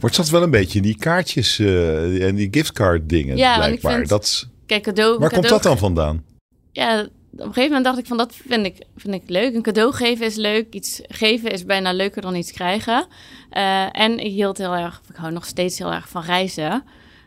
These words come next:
Speaker 2: Dus ik denk, "Ja, dit is de sweet spot. Hier, eh, hier gaan we verder op."
Speaker 1: Hoe komt het dat jij graag cadeautjes wilde geven? Wa-, waar, wa-, wat is dat dan? Waar komt dat dan vandaan?
Speaker 2: Eh, ja, ik, dat,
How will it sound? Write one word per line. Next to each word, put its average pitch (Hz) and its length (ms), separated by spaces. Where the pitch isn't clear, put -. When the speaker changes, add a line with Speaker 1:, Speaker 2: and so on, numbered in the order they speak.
Speaker 2:
Dus 190 120
ik 190 80
denk, 185 200
"Ja, 185 140
dit 190 180
is 190 160
de 185 100
sweet 220 300
spot. - 600
Hier, 196 300
eh, 180 200
hier 185 180
gaan 180 180
we 170 60
verder 233 320
op." 185 260
Speaker 1:
Hoe 110 100
komt 117 200
het 107 100
dat 110 140
jij 110 120
graag 104 240
cadeautjes 92 440
wilde 71 240
geven? 73 380
Wa-, 87 160
waar, 92 180
wa-, 82 120
wat 90 160
is 90 160
dat 92 220
dan? 65 260
Waar 85 140
komt 85 160
dat 95 160
dan 76 160
vandaan? 76 600
Speaker 2:
Eh, 220 120
ja, - 180
ik, - 180
dat, - 600